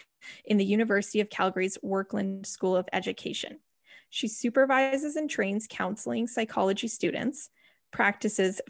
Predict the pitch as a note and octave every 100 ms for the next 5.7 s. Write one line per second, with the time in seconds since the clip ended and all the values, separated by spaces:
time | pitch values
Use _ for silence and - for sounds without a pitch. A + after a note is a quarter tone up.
0 | _ G3+ G3 A3 B3 - F#3+ E3+ - G3
1 | G3 D4 - G3+ _ - G3+ - F#3 F#3
2 | G#3 - G3 F#3+ A3 A3 - A3 A#3 -
3 | - - - F#4+ _ _ _ _ _ -
4 | A3 A3 G#3+ G#3 - G#3 G#3+ A3 F#3 F#3
5 | - G3+ - - - - -